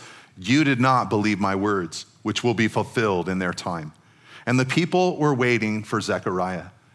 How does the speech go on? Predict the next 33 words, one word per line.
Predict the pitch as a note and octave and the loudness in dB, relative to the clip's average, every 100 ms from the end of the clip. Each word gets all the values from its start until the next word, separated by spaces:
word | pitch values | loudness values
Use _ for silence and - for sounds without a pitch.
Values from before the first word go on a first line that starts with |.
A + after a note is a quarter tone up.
| _ G#2+ | _ -2
and | A2 | 2
they | C#3 | 4
were | D#3 | 4
wondering | C3+ C#3+ D3 A#2+ G2+ G2 | 4 2 2 2 0 -2
at | G2 | -2
his | C3 B2 G2+ | -2 -2 0
delay | A2+ A2+ A2+ G2+ | 0 2 2 0
in | F2+ G#2+ | -2 -2
the | G2+ | -4
temple. | - G#2+ G2+ F2 - - - - | -4 -6 -6 -10 -14 -20 -20 -10
And | A2 B2 | 0 2
when | F3+ | 2
he | |
came | F#3+ F#3+ F#3+ D#3+ | 2 2 4 4
out, | C3+ C#3 | 4 4
he | C#3+ | 2
was | C#3 | 4
unable | D#3+ F3 D#3+ D#3+ | 4 4 4 2
to | D3+ | 0
speak | - - F#3+ F#3+ | 0 0 -2 0
to | B2 | 0
them, | G#2+ A2+ | 2 2
and | C#3 | 2
they | |
realized | C3+ E3 G3 D3 C3 D3 | 4 4 4 4 4 2
that | |
he'd | C3 D#3 C3 | 0 0 0
seen | - F3 G3+ | -2 0 0
a | D3+ | 2
vision | C#3 F3+ D#3 B2 B2 D3+ | 2 2 2 0 0 0
in | F3 C#3+ | 2 2
the | D3 | 0
temple. | E3 F3 B2 F2 | 0 0 0 -4